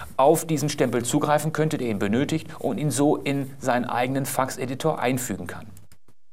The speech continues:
Er sollte jetzt eigentlich hier auch erscheinen und hier haben wir ihn. Den wähle ich jetzt aus und setze ihn hier oben auf das Fax. Und Sie sehen, jetzt habe ich hier einen eigenen Stempel aufgesetzt, einen Kontierungsstempel und könnte jetzt theoretisch auch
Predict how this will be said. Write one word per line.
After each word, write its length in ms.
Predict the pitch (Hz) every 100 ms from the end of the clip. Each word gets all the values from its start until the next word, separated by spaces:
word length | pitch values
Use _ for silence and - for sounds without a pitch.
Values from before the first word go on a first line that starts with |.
| - - - - - - - - - - - - - -
Er 80 | 131
sollte 260 | 156 165
jetzt 160 | 156 156
eigentlich 260 | 147 143
hier 200 | 123 143
auch 100 | 120
erscheinen 600 | - - 117 127 180 233 220 - - - - -
und 120 | 123
hier 120 | 117
haben 160 | 98 156
wir 100 | 160
ihn. 440 | 160 196 190 - - - - - -
Den 140 | 120
wähle 180 | 117 117
ich 80 | 117
jetzt 240 | 110 -
aus 260 | 127 151 -
und 120 | 143
setze 280 | 135 139 135
ihn 60 |
hier 180 | 131 180
oben 240 | 139 135 131
auf 160 | -
das 160 | - -
Fax. 440 | 160 185 - - - -
Und 100 | 113
Sie 100 | 110
sehen, 340 | 95 120 143 151
jetzt 240 | 127 -
habe 160 | 120 117
ich 100 | 110
hier 300 | 127 131 131 - - - -
einen 260 | 117 117 113
eigenen 360 | 117 110 104
Stempel 320 | - 131 156
aufgesetzt, 720 | 151 143 147 147 135 135 - - - -
einen 180 | 113 123
Kontierungsstempel 840 | 127 117 143 - - - 92 101
und 120 | 95
könnte 240 | 123 131
jetzt 320 | 120 113 - -
theoretisch 520 | 135 117 123 143 -
auch 280 | 117 117